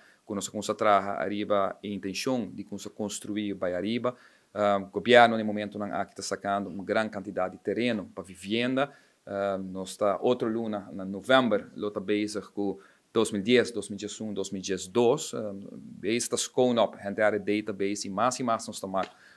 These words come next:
que tem gente, não, que tá mais interessado, só botar aquele grupo que tá mais young, mais recém, e último dez anos, não, aqui,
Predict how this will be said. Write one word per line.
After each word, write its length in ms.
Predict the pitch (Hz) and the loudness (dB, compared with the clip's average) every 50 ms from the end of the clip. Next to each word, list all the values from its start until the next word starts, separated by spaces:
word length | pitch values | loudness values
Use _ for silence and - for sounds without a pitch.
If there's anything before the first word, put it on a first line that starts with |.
| _ - | _ -6
que 80 | - 110 | -4 -2
tem 140 | 95 113 104 | 0 0 0
gente, 140 | 110 113 110 | 2 2 2
não, 240 | 110 107 110 110 107 | 2 2 0 -2 -2
que 100 | - - | -6 -6
tá 100 | - 104 | -6 -4
mais 320 | 101 104 107 110 104 - 123 | 0 2 2 2 2 2 -2
interessado, 500 | 110 104 98 101 - 95 101 135 135 - | -4 -4 -4 -4 -2 0 0 0 -2 -2
só 80 | 160 | -4
botar 160 | 131 117 117 113 | -6 -4 -4 -4
aquele 180 | 104 110 107 | -6 -6 -4
grupo 280 | 110 107 110 104 110 107 | -4 -4 -4 -4 -6 -10
que 40 | 107 | -8
tá 60 | 104 | -6
mais 180 | 104 101 - - 120 | -6 -6 -6 -4 -2
young, 340 | 123 123 120 117 117 117 113 113 | 0 0 0 -2 -4 -6 -8 -6
mais 180 | 107 101 - | -6 -6 -4
recém, 540 | - 101 98 - - 135 131 123 123 123 120 | -4 -4 -4 -4 -2 -2 -2 -2 -2 -4 -6
e 60 | 104 | -6
último 300 | 101 98 92 101 101 101 | -6 -6 -6 -6 -8 -8
dez 300 | 92 104 113 113 113 - 110 | -4 -2 -2 -2 -2 -2 -2
anos, 300 | 117 113 113 117 113 110 | -2 -2 -2 -4 -6 -6
não, 120 | 107 107 | -4 -4
aqui, 280 | 104 101 - 107 101 | -4 -4 -4 -6 -10